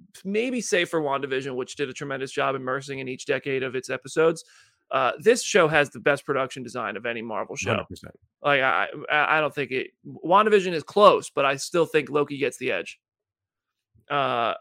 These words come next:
Speaker 1: also, this episode was directed by Aaron Moorhead and Justin Benson, who are the Moon Knight directors. Is, maybe that's why Jim's back on the show today.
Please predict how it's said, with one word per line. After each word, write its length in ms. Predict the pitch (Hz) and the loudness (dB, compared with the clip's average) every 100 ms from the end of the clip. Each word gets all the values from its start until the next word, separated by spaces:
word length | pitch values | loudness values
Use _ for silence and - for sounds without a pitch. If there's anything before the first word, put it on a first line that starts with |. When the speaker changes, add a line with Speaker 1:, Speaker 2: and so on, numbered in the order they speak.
| - | 2
Speaker 1:
also, 280 | 170 180 165 | 4 4 6
this 180 | 208 240 | 6 6
episode 320 | 208 208 202 | 6 6 6
was 140 | 180 | 6
directed 480 | 160 156 165 175 139 | 4 4 4 2 2
by 260 | 143 135 110 | 4 4 4
Aaron 260 | 147 147 | 2 2
Moorhead 360 | 147 151 156 135 | 0 0 0 0
and 80 | 131 | 0
Justin 340 | 143 143 139 | -2 -2 -2
Benson, 380 | 143 156 139 135 | -2 -2 -4 -6
who 160 | 139 | -2
are 140 | 131 131 | 0 -2
the 80 | 131 | -2
Moon 180 | 151 | -4
Knight 180 | 147 123 | -2 -2
directors. 640 | 127 110 - 98 101 - - _ _ _ _ - | -2 -4 -4 -6 -6 -12 -18 _ _ _ _ -6
Is, 100 | 151 165 - | -4 -6 -10
maybe 240 | 165 175 170 | 0 2 4
that's 220 | 160 165 | 2 4
why 320 | 151 131 135 - - | 2 2 -2 -12 -8
Jim's 240 | 151 143 | -6 -2
back 180 | 139 139 | -2 -2
on 80 | 131 | -6
the 80 | 135 | -6
show 160 | 139 | -4
today. 300 | 127 123 139 | -2 -4 -6